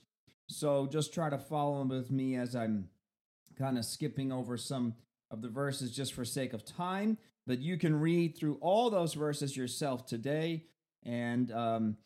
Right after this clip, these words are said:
just kinda go with me. And then if you wanna go back and read those other verses,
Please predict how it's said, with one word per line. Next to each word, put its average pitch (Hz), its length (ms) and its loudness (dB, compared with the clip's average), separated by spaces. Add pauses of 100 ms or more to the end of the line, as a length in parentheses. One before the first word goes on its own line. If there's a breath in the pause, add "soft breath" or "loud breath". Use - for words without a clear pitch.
(160 soft breath)
just 156 220 -2
kinda 165 200 0
go 151 220 2
with 160 240 0
me. 156 380 2 (180)
And 113 100 0
then 131 120 2
if 131 100 -4
you 147 80 2
wanna 151 220 0
go 143 80 -2
back 147 300 0
and 131 120 0
read 147 160 0
those 135 180 0
other 135 200 0
verses, 139 720 -4